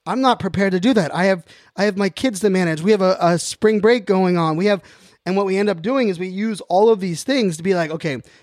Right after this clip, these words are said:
that's why I'm not gonna get started right now." And, you know, for me, press the damn button, for those that aren't familiar, you know, it's a talk that I started giving in two thousand sixteen.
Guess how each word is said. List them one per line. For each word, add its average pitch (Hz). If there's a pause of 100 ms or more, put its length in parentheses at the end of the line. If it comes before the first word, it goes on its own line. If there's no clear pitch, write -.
that's 180
why 175
I'm 156
not 147
gonna 147
get 131
started 123
right 95
now." - (1200)
And, 196
you 196
know, 202
for 196
me, 220
press 208
the 208
damn 185
button, 139
for -
those 160
that 156
aren't 160
familiar, 147 (360)
you 170
know, 170
it's 175
a 175
talk 202
that 190
I 175
started 180
giving 165
in 156
two 175
thousand 156
sixteen. 139